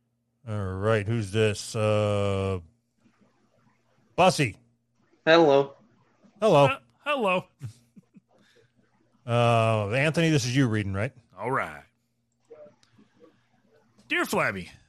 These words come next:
Speaker 3: I'm going for a road trip next week, and one of my friends had to cancel as they're getting surgery done. That means I'll have to drive fourteen hours with a black friend whom I don't know very well.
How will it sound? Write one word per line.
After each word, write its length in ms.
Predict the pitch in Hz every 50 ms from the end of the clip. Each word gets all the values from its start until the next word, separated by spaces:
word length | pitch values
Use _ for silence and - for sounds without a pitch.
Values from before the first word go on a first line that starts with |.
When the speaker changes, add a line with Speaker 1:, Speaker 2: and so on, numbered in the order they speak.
| _ _ _ _ _ -
Speaker 3:
I'm 160 | 294 294 320
going 240 | 240 247 226 220 202
for 140 | - 208
a 20 | 180
road 240 | 165 160 156 160 151
trip 220 | - 156 143 -
next 240 | 147 139 143 - -
week, 260 | 143 143 143 143 -
and 100 | 131 131
one 140 | 156 226 247
of 60 | 247
my 120 | 240 226
friends 380 | 196 - - 151 147 147 151 -
had 240 | 92 123 123 127 127
to 60 | 131
cancel 480 | - - - 117 113 110 - 123 110 110
as 120 | 107 98
they're 120 | 101 104
getting 320 | 101 95 113 113 117 120 113
surgery 400 | - - 117 101 90 90 87 87
done. 160 | 87 80 76 _ _ _ _ _ _ _ _ _ _ _ -
That 140 | 311 339
means 180 | 320 294 247 214
I'll 80 | 208 170
have 160 | 180 180 160
to 80 | 165
drive 320 | 143 123 143 143 135 131 -
fourteen 380 | - 180 226 226 - 220 185
hours 320 | 143 123 120 127 127 123 127
with 120 | 139 120
a 40 | -
black 300 | 127 - 156 139 139 -
friend 300 | - 127 117 107 107 117
whom 220 | - - 175 175
I 80 | 170 170
don't 260 | 165 151 143 156 143
know 140 | 123 123 120
very 220 | 104 104 98 98
well. 280 | 98 95 90 87 82 -